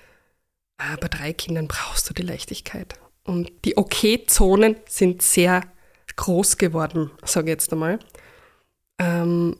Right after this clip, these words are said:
wenn die Grenzen erreicht sind, dann geh in die Konflikte und dann werden die auch eingegangen und auch gelöst, ja. Aber manchmal lass es einfach sein. Und es ist okay. Und sie können sich wirklich schon auch selber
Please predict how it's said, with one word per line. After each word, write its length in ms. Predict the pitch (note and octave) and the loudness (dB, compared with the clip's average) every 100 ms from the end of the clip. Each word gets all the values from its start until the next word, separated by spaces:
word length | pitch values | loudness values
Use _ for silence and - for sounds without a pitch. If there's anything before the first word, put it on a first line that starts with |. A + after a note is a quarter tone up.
| _ _ - | _ _ -4
wenn 200 | F3+ F#3 | 0 2
die 100 | F#3+ | 2
Grenzen 340 | - F#3 - | 4 4 4
erreicht 400 | F3 E3 F3+ - | 4 4 2 2
sind, 400 | - G3+ G3 G3+ - - _ _ _ - | 2 4 4 2 -2 -20 _ _ _ 0
dann 360 | E3+ F3 E3+ | 2 2 0
geh 200 | E3+ F3 | -2 2
in 120 | F3+ F3 | 4 4
die 80 | |
Konflikte 680 | F3 E3 - E3+ - F3 E3 E3+ | 0 -4 -4 -6 -6 -6 -6 -4
und 300 | - E3 - | -6 -6 -6
dann 220 | E3 E3 - - | -4 -4 -6 -4
werden 260 | E3 E3 | -4 -2
die 180 | D#3+ E3 | -4 -6
auch 320 | D3+ D#3 - - _ _ _ _ _ | -6 -8 -12 -20 _ _ _ _ _
eingegangen 580 | F#3 A3 G3+ E3+ F3+ F#3 | 4 4 4 2 2 4
und 80 | F3+ | 2
auch 140 | F3 | 0
gelöst, 540 | - F3 F3+ A3 - - - | 0 4 4 4 0 -8 -8
ja. 200 | E3 G#3+ - - _ _ _ _ _ _ _ _ _ _ _ _ | -6 -8 -12 -20 _ _ _ _ _ _ _ _ _ _ _ _
Aber 180 | E3+ D#3+ | -10 -8
manchmal 400 | D#3+ D3 F3+ F3 | -8 -8 -8 -6
lass 180 | E3 - | -6 -8
es 120 | - | -10
einfach 200 | F3+ F3+ | -10 -12
sein. 300 | - D#3 F#3+ - _ _ _ _ _ _ _ _ _ _ _ _ _ _ _ - | -10 -8 -10 -14 _ _ _ _ _ _ _ _ _ _ _ _ _ _ _ -12
Und 140 | E3+ | -8
es 120 | E3+ | -8
ist 80 | D#3+ | -8
okay. 380 | F3 - F3+ F#3+ _ _ - | -10 -8 -10 -10 _ _ -16
Und 120 | F3 | -10
sie 160 | F3+ - - | -8 -10 -12
können 280 | - F3 F3+ | -6 -4 -4
sich 180 | F#3 F3 | -4 -6
wirklich 300 | F#3 - F#3+ | -6 -6 -8
schon 320 | F3+ F3 F3 | -6 -6 -6
auch 200 | F3 - | -8 -10
selber 640 | - - E3+ F3 F#3 F3+ | -8 -8 -6 -6 -6 -8